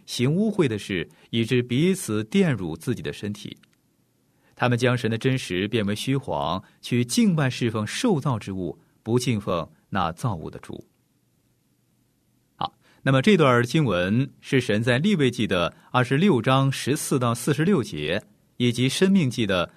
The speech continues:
二十八章的十五到六十八节中所作之预言的应验。神拣选了以色列民，目的是要亲自做他们的神，使以色列人做神永远的立约的百姓，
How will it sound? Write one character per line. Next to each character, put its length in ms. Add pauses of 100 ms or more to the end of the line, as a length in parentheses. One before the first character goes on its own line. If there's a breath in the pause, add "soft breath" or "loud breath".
(100)
二 140
十 100
八 220
章 180
的 160
十 220
五 160
到 140
六 120
十 140
八 220
节 180
中 240 (220 loud breath)
所 280
作 220
之 220
预 220
言 140
的 80
应 180
验。 240 (1300)
神 520 (200)
拣 180
选 160
了 80
以 160
色 140
列 100
民， 340 (280 loud breath)
目 180
的 100
是 200
要 200
亲 400
自 220
做 180
他 160
们 80
的 80
神， 380 (640 soft breath)
使 180
以 160
色 160
列 140
人 340
做 200
神 240
永 180
远 240
的 240 (160 soft breath)
立 200
约 180
的 80
百 200
姓， 280